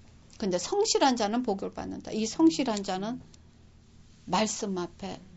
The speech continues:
잠잠히, "말씀대로 내게 이루어지이다", 하나님 앞에 나를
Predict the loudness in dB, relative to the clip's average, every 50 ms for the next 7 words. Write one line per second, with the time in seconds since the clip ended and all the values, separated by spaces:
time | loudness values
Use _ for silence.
0 | -20 -16 -12 -8 -4 -2 -2 -2 -2 -4 -6 -6 -6 -8 -8 -10 -10 -14 -20 -20
1 | -8 -2 0 0 0 0 -2 -4 -4 -4 -2 -2 -4 -2 -4 -4 -4 -4 -4 -4
2 | -6 -6 -6 -8 -10 -8 -10 -12 -10 -10 -10 -12 -12 -18 -20 -20 -8 -6 -4 -4
3 | -2 -4 -4 -4 -6 -8 -8 -8 -8 -6 -6 -6 -6 -6 -4 -4 -4 -4 -4